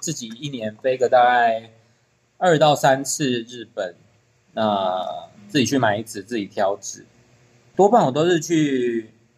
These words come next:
那个京都买Q U Z，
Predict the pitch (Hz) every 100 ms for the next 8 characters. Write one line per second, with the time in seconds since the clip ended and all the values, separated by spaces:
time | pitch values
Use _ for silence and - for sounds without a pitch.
0 | _ _ _ 127 117 107 - 127 127 120
1 | 117 95 87 - _ _ _ - 127 120
2 | 113 110 101